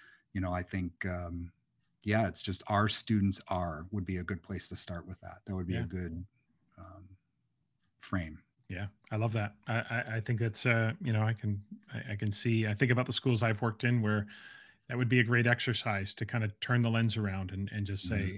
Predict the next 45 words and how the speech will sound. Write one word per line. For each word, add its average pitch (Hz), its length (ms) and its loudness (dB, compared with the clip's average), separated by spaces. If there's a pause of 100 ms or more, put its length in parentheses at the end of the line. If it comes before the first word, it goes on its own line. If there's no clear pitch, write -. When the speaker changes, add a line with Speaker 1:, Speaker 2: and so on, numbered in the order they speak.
Speaker 2:
you 117 100 -2
know, 104 100 0
this 98 180 -2
is 107 100 0
about 101 300 -2 (100)
our 110 120 2
students 143 440 6
and 110 120 4
what, 107 140 2 (260)
and 107 280 0 (120)
what 127 260 2
they 123 120 6
become, 113 420 2
who 135 260 2
they 117 140 2
become. 104 540 0 (720)
Uh, 98 240 0
and 107 140 2
we're 127 200 10
there 120 220 8
to 113 80 4
help 107 220 0
facilitate 110 560 0
the 104 60 -4
conditions 104 460 0
that 107 120 -2
make 98 180 -2
that 98 180 -2
possible, 98 520 -2
but 95 180 -8
we 98 80 -2
really 101 240 2
center 104 380 0
them 95 300 -4
in 101 140 0
the 90 100 -2
Speaker 1:
Yeah. 85 60 -4
Speaker 2:
experience. 90 560 -2 (460)
Okay, 165 180 10
as 131 100 10
we 202 80 10
finish 175 300 8
up, 131 160 6
Tony, 120 380 6
uh, 113 360 8